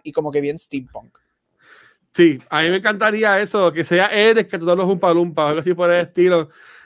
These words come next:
Speaker 2: y que, y que todos los Oompa Loompa sean Hugh Grant. <laughs>
Speaker 1: Ah, claro, obligado.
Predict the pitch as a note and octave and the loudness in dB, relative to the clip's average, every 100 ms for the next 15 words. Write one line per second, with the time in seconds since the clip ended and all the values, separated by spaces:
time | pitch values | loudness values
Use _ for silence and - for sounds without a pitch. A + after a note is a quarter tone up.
0 | _ - D#3 D#3+ G#3 F#3+ F#3 F3+ F#3+ G#3 | _ -2 0 0 -4 -2 -2 -2 0 2
1 | A#3 C#4 A3 A3+ A3 A3+ G3+ G3 E3+ E3 | 2 0 -2 0 0 0 0 0 0 -2
2 | D#3+ F3 D3 C#3 B2 A#2+ - G2+ - - | 0 -2 -2 -4 -6 -10 -18 -20 -20 -20
3 | - _ F3+ G3 F3 E3+ A3+ G#3 A3+ _ | -20 _ -2 0 2 2 4 2 -2 _
4 | _ - C#3+ C#3+ C#3 C#3 C3 | _ -6 -4 -4 -4 -4 -4